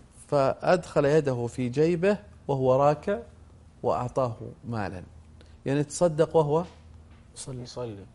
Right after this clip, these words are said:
Speaker 1: وهو راكع. فقيل أن قوله: "ويؤتون الزكاة وهم راكعون"، نازلة فيه، لكن الصحيح،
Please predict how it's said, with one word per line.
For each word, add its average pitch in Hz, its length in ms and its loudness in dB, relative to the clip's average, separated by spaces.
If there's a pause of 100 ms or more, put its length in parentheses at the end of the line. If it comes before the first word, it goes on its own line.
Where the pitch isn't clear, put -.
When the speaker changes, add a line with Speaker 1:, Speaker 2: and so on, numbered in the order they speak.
Speaker 1:
وهو 147 160 -2
راكع. 143 360 2 (1200)
فقيل - 920 2
أن 196 280 4
قوله: 202 360 6
"ويؤتون 165 480 2
الزكاة 180 520 2
وهم 190 220 2
راكعون"، 180 520 2
نازلة 131 600 -2
فيه، 85 160 -10 (2000)
لكن 135 280 -2
الصحيح، 147 420 0